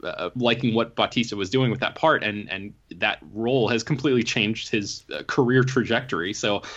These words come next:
uh, it's not surprising that he would be so supportive of, uh, of his friend and director. So I, I don't know.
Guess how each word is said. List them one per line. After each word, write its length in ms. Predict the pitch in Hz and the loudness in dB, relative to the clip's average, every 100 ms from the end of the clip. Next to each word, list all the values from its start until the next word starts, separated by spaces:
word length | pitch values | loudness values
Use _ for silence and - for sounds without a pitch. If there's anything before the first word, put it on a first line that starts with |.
| - - | -10 0
uh, 160 | 107 104 | 2 2
it's 160 | 131 | 2
not 160 | 156 151 | 0 0
surprising 460 | 135 139 127 127 | -2 2 2 2
that 100 | 107 | -2
he 100 | 110 | -4
would 140 | 107 - | -4 -4
be 360 | 107 98 85 - | -4 -4 -6 -8
so 220 | - 113 | -4 -2
supportive 580 | - - 127 113 101 - | -2 -4 -2 0 0 -2
of, 320 | 80 95 92 | -2 -2 -2
uh, 280 | 90 90 76 | -2 -2 -2
of 160 | 101 - | -4 -4
his 200 | 90 - | -6 -4
friend 380 | - 107 107 | 0 2 2
and 160 | 107 101 | 0 0
director. 500 | 110 101 131 85 98 | 0 0 0 -2 -4
So 300 | - 110 101 | 0 0 2
I, 200 | 95 120 | 0 0
I 60 | 127 | 2
don't 120 | 156 | 2
know. 180 | 185 | 2